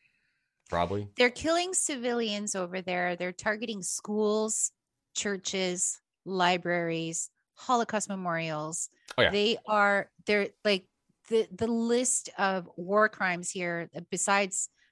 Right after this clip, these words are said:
Speaker 2: the families that they're killing and the children that are being orphaned. Um, this is, this is, this shit's serious. I don't understand. Like, I wonder if, I wonder if Putin wagered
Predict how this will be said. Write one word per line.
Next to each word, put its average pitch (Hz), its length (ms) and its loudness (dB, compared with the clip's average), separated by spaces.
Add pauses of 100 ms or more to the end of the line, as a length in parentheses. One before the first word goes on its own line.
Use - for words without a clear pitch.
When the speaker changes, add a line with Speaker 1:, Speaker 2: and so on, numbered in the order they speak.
Speaker 2:
the 180 80 -2
families 190 500 0
that 175 160 -2
they're 175 140 -4
killing 175 520 -6
and 170 300 -4
the 175 120 -4
children 185 460 -4
that 170 100 -4
are 165 80 -4
being 170 240 -6
orphaned. 170 640 -4 (880)
Um, 165 560 -2 (180)
this 208 260 2
is, 277 160 -2 (140)
this 233 220 0
is, 359 280 0
this 302 240 0
shit's 508 260 2
serious. 233 500 4
I 202 120 4
don't 311 200 2
understand. 226 680 0
Like, 202 300 2 (2000)
I 240 100 12
wonder 359 280 4
if, 392 240 4
I 247 120 6
wonder 311 240 4
if 381 120 0
Putin 294 340 0
wagered 226 560 2